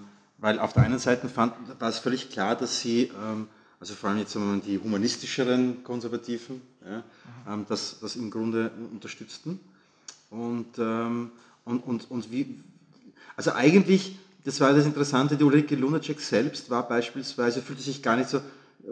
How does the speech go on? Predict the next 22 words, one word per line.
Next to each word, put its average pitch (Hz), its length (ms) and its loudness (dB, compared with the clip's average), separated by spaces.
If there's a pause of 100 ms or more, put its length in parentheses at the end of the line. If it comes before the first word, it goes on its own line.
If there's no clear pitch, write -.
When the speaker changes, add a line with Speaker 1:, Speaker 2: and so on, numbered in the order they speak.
(100)
Speaker 1:
oder, 139 200 4
oder 131 180 4
so, 131 140 0
die 120 200 2
hätte 127 160 4
sich 120 140 -4
ja 135 80 10
eh 131 180 6
sowieso 120 300 0
nicht 135 200 2
von 107 160 -4
ihrem 101 300 0
Plan 98 340 -4
abrück-, - 1500 -12
die 120 160 8
hätte, 120 300 8
wäre 117 140 8
nie 135 160 8
abgerückt. 98 800 0
Speaker 2:
Mhm. 113 200 -8
Speaker 1:
Ja. 120 180 -4 (500)
Ähm, 107 480 -2